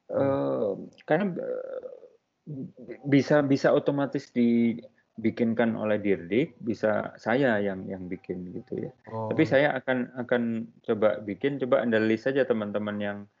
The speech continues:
Speaker 2: ngambil itu, eh, apa namanya, siapa saja namanya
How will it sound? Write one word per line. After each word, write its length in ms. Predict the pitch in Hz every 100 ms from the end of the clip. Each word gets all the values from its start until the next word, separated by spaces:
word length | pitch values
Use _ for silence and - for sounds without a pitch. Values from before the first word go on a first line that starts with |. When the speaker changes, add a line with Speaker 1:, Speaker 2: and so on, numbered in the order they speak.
| _ _ _
Speaker 2:
ngambil 400 | - 107 101 98 90
itu, 400 | 87 - 139 - - - _ _ - _ _
eh, 1080 | 104 98 98 95 95 92 92 92 92 98 104 1077 - _ - - - - _ -
apa 200 | - 107
namanya, 600 | 98 98 95 113 143 139 - _ - - -
siapa 220 | - 170
saja 220 | 131 123
namanya 380 | 117 113 113 107